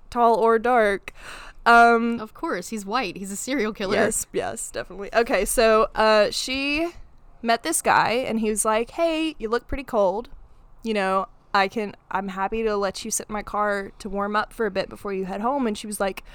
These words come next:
Speaker 1: "Yeah, sure."
Speaker 2: Do, we don't know if she was still, like, intoxicated at this point. I mean, I know in the eighties, like, they
Speaker 1: I
Speaker 2: weren't a-, as aware of the bad stuff in the world,
Speaker 1: Yeah,
Speaker 2: but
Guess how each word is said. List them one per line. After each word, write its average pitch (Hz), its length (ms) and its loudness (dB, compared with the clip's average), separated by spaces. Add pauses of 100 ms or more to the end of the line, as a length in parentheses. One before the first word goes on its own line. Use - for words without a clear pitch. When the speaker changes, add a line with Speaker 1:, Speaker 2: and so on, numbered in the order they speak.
(360)
Speaker 1:
"Yeah, 440 1120 8
sure." 302 1400 8
Speaker 2:
Do, 233 280 -4 (440)
we 220 140 -8
don't 208 180 -6
know 185 180 -6
if 185 100 -14
she - 160 -14
was 190 160 -10
still, - 200 -14
like, 175 260 -16
intoxicated 208 720 -14
at 208 120 -16
this 208 160 -14
point. 214 340 -14
I - 40 -8
mean, 277 160 -6
I 294 40 -6
know 330 160 -6
in 370 80 -4
the - 120 -6
eighties, 208 280 -6
like, 214 120 2 (120)
they 330 140 4
Speaker 1:
I - 20 0
Speaker 2:
weren't 359 340 -4
a-, - 20 -8
as 208 160 -6
aware 185 440 -8
of 185 240 -16
the 185 60 -14
bad 185 220 -12
stuff 190 220 -16
in 202 60 -18
the 190 80 -10
world, 233 100 2
Speaker 1:
Yeah, 202 300 4
Speaker 2:
but - 100 -12